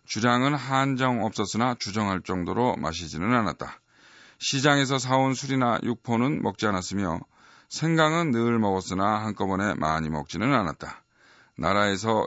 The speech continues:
제사를 지내고 받은 고기는 날을 넘기지 않았고 집안에서 쓴 고기는 사흘을 넘기지 않았으며 사흘을 넘겼으면 먹지 않았다. 말하면서 음식을 먹지 않았으며 잠자리에 들어서는 말하지 않았다.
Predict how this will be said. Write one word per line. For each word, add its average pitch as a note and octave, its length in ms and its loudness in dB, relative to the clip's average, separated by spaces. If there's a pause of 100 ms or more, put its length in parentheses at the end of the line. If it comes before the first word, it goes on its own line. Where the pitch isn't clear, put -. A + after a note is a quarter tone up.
제사를 F#2+ 580 -2 (160)
지내고 F2 500 -2
받은 F2+ 400 -4
고기는 F#2 580 -2
날을 E2+ 320 0
넘기지 D#2 400 -4
않았고 D2+ 520 -4 (500)
집안에서 B2 840 2
쓴 A#2+ 400 0
고기는 A2 580 0
사흘을 B2 420 0
넘기지 G2 360 -2
않았으며 C#2 500 -4 (500)
사흘을 C#3 520 2
넘겼으면 G#2 640 0
먹지 D#2+ 240 -4
않았다. - 440 -8 (520)
말하면서 A2 880 2
음식을 G#2+ 380 2
먹지 G2+ 240 0
않았으며 G#2 640 0
잠자리에 F#2 580 -2
들어서는 F#2 460 -2
말하지 F2+ 340 0
않았다. C2+ 420 -6